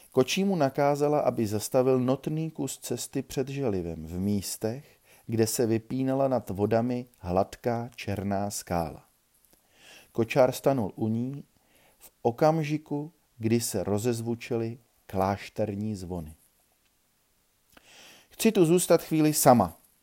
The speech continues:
poručila paní kočímu a podávala mu váček peněz. S údivem je vzal, poodešel však je nedaleko a ne do některé ze želivských krčem,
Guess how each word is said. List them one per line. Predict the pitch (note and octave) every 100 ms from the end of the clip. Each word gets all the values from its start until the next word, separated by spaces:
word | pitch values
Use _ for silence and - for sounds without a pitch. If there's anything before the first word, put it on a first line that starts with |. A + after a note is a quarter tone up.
| _ _ _ _ _ -
poručila | A2 A2+ - B2+ B2+
paní | B2 G#2 F2+
kočímu | F2 - - A2 G#2+ C3+ - - - - _ _ -
a | -
podávala | A#2+ B2 D3+ D#3 D3+ D3
mu | A2+ F#2+
váček | G2 A#2 - B2+ -
peněz. | G#2 F2 F2 - - _ _ _ _ _ _ - -
S | - -
údivem | F#3+ E3+ D3+ C3
je | G2+
vzal, | F#2 G2+ A2+ C#3
poodešel | C#3+ A#2+ A#2+ B2+ B2+ - C#3+
však | C#3 C3 -
je | A#2
nedaleko | G#2 G#2+ A2+ A#2+ - C3 C3+ - - _
a | G2+
ne | G#2+ A#2 C3 C#3+
do | A2+
některé | A2 A2+ - B2 A#2+
ze | A#2 F#2+
želivských | A2 A2+ A2+ - A2+ -
krčem, | B2+ A2+ - A2 A2+